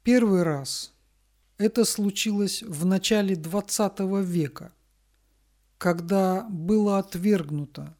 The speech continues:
наше послание, переданное через семью Рерихов. Второй раз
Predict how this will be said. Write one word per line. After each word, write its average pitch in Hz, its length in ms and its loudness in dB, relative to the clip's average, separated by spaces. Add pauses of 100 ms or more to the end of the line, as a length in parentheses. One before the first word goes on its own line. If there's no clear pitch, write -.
наше 170 380 -2
послание, 196 920 -2 (640)
переданное 185 960 0 (120)
через 165 380 -2
семью 175 800 0
Рерихов. 160 840 -4 (1200)
Второй 226 640 4
раз 151 540 -4